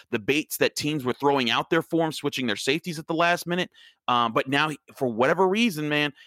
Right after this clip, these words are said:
he stopped. Like, the, the play where Juju fumbled, he throws it short to Juju. Von Bell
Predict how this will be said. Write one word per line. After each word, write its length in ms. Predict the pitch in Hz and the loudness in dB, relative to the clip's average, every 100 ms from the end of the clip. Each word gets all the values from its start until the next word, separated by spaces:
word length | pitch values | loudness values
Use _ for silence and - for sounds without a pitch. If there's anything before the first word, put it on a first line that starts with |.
| _ | _
he 120 | 143 | -8
stopped. 260 | - 196 120 | -4 0 0
Like, 120 | 127 | 2
the, 140 | 131 | 2
the 120 | 127 120 | 2 0
play 240 | - 156 | 2 2
where 140 | 165 | 2
Juju 340 | 135 160 160 185 | 0 -2 -2 -2
fumbled, 400 | - 220 175 101 - - - - | 0 2 0 -4 -8 -20 -14 -8
he 240 | 135 139 | -6 -6
throws 320 | 117 151 202 | 0 2 2
it 80 | 185 | -2
short 240 | - 190 185 | -2 0 0
to 80 | |
Juju. 480 | 131 139 220 139 139 | -4 -4 -4 -4 -6
Von 320 | 113 147 208 | -4 -2 -2
Bell 380 | 170 190 165 131 | 0 4 4 2